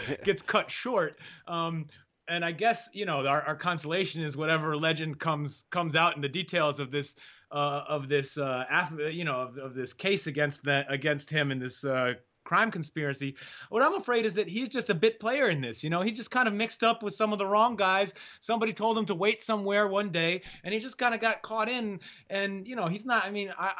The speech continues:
Speaker 2: I don't, he's probably,
Speaker 1: Are
Speaker 2: do
Speaker 1: you
Speaker 2: we think he's the
Speaker 1: alibiing him?
Speaker 2: mastermind?
Speaker 1: Are you
Speaker 2: What?
Speaker 1: alibiing Kurt Seed? What are you, Lou DiBella? What is going on right now?
Speaker 2: Hey man, I, you know, it's just a little, I, they, you know, sometimes,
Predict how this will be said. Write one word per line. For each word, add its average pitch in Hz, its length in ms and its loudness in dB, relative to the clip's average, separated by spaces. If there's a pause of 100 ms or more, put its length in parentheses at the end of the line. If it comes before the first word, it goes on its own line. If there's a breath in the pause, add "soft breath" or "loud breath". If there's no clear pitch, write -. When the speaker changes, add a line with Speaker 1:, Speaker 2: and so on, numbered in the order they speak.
Speaker 2:
I 247 60 4
don't, 240 160 0
he's 208 140 -4
probably, 254 420 -4
Speaker 1:
Are 160 80 4
Speaker 2:
do - 40 6
Speaker 1:
you 392 80 10
Speaker 2:
we 480 60 12
think 180 120 12
he's 220 100 12
the 285 60 12
Speaker 1:
alibiing 311 240 12
him? - 140 8
Speaker 2:
mastermind? 240 420 0 (120)
Speaker 1:
Are 175 60 2
you 240 180 6
Speaker 2:
What? 226 320 12
Speaker 1:
alibiing 247 260 12
Kurt 208 200 4
Seed? 254 180 0
What 320 100 0
are 247 40 2
you, 202 60 4
Lou 196 140 4
DiBella? 226 360 12
What - 100 8
is 427 160 6
going 311 200 12
on 466 200 8
right 196 120 4
now? 120 280 4 (380)
Speaker 2:
Hey 226 180 2
man, 160 400 4
I, 190 280 2
you 202 200 2
know, 139 280 0
it's 160 200 -6
just 226 200 -4
a 196 80 -2
little, 196 440 4
I, 170 300 -2
they, 180 260 4 (100)
you 233 120 -4
know, 180 120 2
sometimes, 214 640 0